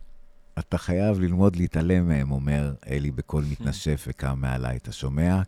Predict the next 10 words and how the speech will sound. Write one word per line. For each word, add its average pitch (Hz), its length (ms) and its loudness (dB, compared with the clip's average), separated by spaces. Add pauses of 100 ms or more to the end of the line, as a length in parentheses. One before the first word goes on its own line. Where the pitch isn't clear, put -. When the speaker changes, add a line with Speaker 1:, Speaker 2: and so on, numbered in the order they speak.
Speaker 1:
קרמר?" 95 480 0 (840)
הוא 67 140 -4
עובר 76 280 2
ללחישה 73 560 -2
מאיימת. 65 680 -2
"אתה - 180 -10
חייב 76 480 0
ללמוד 64 360 -4
להירגע." 64 400 -2 (540)
עכשיו, 90 280 2